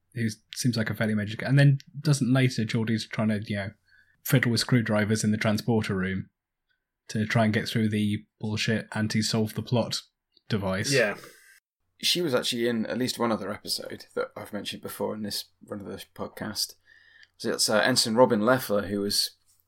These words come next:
Speaker 3: quite a big character in the episode with Wesley in the game.
Speaker 2: Yeah, that's later on this series, isn't it?
Speaker 3: I can't remember if it was later on or before this, to be honest.
Speaker 1: Oh, so that's the same character, I see. 'Cause I did notice she had a lot of lines compared to a normal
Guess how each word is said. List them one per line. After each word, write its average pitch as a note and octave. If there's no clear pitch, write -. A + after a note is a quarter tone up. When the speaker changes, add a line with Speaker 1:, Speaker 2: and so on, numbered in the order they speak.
Speaker 3:
quite -
a -
big G#2+
character A2
in G#2+
the G#2+
episode G#2+
with G2
Wesley B2
in G#2+
the G2
game. G2+
Speaker 2:
Yeah, B2
that's B2
later C3
on A2
this G#2+
series, G#2+
isn't G2
it? D#2+
Speaker 3:
I -
can't -
remember D3
if C3
it C#3+
was A2+
later B2
on A#2
or G2+
before G2
this, -
to -
be -
honest. A2
Speaker 1:
Oh, B2+
so B2+
that's B2+
the C3+
same A#2+
character, A#2
I A2+
see. A2
'Cause B2
I A#2+
did C3
notice A#2+
she A#2
had G#2+
a G#2+
lot G2+
of -
lines G2+
compared F#2+
to G2
a G#2+
normal G2+